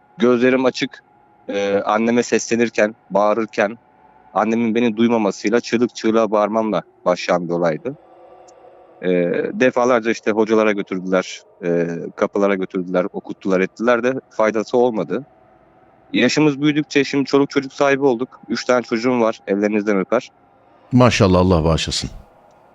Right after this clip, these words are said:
Speaker 1: Ee, geceleri böyle bazen işte ayda bir, iki ayda bir, bazen üç ayda bir, e, silüetlerle böyle etrafımda dolaşıyorlar. İşte "Sen bizimsin." diyorlar. Ee, daha çok böyle hani korkutmaya çalışıyorlarmış.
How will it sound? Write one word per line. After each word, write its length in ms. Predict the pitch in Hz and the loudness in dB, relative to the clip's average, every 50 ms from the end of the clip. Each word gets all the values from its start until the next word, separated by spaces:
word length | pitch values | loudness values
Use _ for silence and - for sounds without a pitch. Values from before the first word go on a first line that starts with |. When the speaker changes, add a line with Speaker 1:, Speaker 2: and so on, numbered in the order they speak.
| - - | -8 -4
Speaker 1:
Ee, 400 | 104 98 95 95 90 90 92 - - - - _ - - - - - 101 98 92 - - 98 | -2 0 0 0 0 -2 -4 -8 -12 -16 -20 _ -20 -20 -20 -20 -16 -14 -14 -14 -12 -6 0
geceleri 540 | 123 127 127 139 139 135 147 143 151 147 | 0 2 2 2 2 2 4 4 4 4
böyle 280 | 135 143 143 139 139 127 | 4 4 2 2 2 2
bazen 380 | 135 131 131 123 131 131 131 110 | 2 2 2 2 0 0 -2 -2
işte 420 | - - - - 135 135 131 131 - - - _ - - | -6 -8 -2 0 2 2 2 0 -4 -10 -20 _ -2 0
ayda 360 | 107 117 113 113 117 113 117 | 2 2 2 2 2 0 2
bir, 200 | 117 113 110 - - | 0 -2 -2 -4 -10
iki 220 | 110 - - 117 | -8 -2 0 0
ayda 240 | 113 110 110 107 107 | 2 2 0 0 0
bir, 160 | 110 110 104 | 0 0 0
bazen 300 | 110 107 107 107 110 104 | 2 0 0 0 -2 -2
üç 240 | 101 107 104 - - | -4 -4 -6 -2 0
ayda 280 | 107 104 101 98 92 | 0 2 2 0 -2
bir, 200 | 104 120 - - _ _ _ _ _ _ _ _ _ _ _ _ _ _ - | -2 -6 -8 -12 _ _ _ _ _ _ _ _ _ _ _ _ _ _ -12
e, 200 | - - - - - - - - - | -8 -6 -6 -6 -8 -10 -14 -20 -20
silüetlerle 800 | - - - - 135 135 139 131 131 - 117 120 123 120 120 113 | -18 -8 -2 0 2 2 4 2 2 2 2 2 2 2 2 2
böyle 200 | 113 113 117 117 | 2 2 2 2
etrafımda 520 | 113 - - 110 107 - - 113 113 110 | 2 2 0 -2 -2 0 -2 -2 -2 0
dolaşıyorlar. 680 | 107 107 107 104 - - - 110 101 92 90 - - - - _ _ _ _ - | 0 0 0 0 -2 -2 0 0 2 2 0 0 -4 -12 -20 _ _ _ _ -16
İşte 200 | - - 104 101 | -8 -6 -4 -2
"Sen 280 | - 107 104 104 104 | 0 0 0 2 0
bizimsin." 440 | 101 95 107 104 - - 98 95 87 | -2 -2 -4 -4 -4 -4 -6 -6 -4
diyorlar. 360 | 85 78 78 80 82 - - _ _ _ _ _ _ _ _ _ _ _ _ _ _ _ _ _ - - | -4 -6 -8 -10 -12 -14 -18 _ _ _ _ _ _ _ _ _ _ _ _ _ _ _ _ _ -10 -6
Ee, 380 | 82 82 82 90 90 - - - - - 98 | -4 -4 -4 -4 -4 -6 -6 -6 -8 -6 -2
daha 180 | 110 123 135 131 | 0 0 0 0
çok 220 | - 139 123 - | -2 -4 -4 0
böyle 140 | 139 131 127 | 0 2 2
hani 320 | 123 123 123 123 120 - - - - | 2 2 2 0 0 -2 -6 -14 -6
korkutmaya 520 | - - 113 - - - - - 127 131 123 | 0 0 0 0 0 -6 -4 0 0 0 0
çalışıyorlarmış. 800 | - 120 107 98 - - 92 92 90 90 87 87 - - - | 0 0 -2 -2 -2 0 0 0 2 0 0 -4 -8 -10 -12